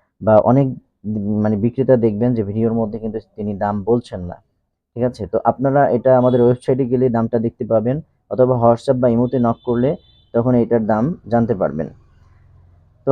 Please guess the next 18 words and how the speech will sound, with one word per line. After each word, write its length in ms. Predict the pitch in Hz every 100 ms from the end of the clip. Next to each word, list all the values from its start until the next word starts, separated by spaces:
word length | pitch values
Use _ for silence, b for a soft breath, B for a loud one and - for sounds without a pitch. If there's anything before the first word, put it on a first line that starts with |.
| 139
আশা 140 | 139 160
করি 140 | 165 156
সবাই 160 | 151 147
বুঝতে 200 | 139 - 131
পেরেছেন। 300 | 135 127 143 127
এই 60 | 131
ছিল 120 | 143 139 123
আসলে 220 | 127 123 113
আজকের 340 | - 123 120 110 - -
এই 80 | 113 110
নতুন 280 | 110 - 117 117 117 117 _ _
চারটি 300 | 110 107 - 117
কালারের 560 | 113 110 107 107 110 107 - _ _ _
সিজার 360 | 120 104 110
বা 120 | 104 107
কেচির 440 | - 107 - 110 95
ভিডিও। 320 | 95 92 104 110 170 _ _ _ _ _ _ _
তো 20 | _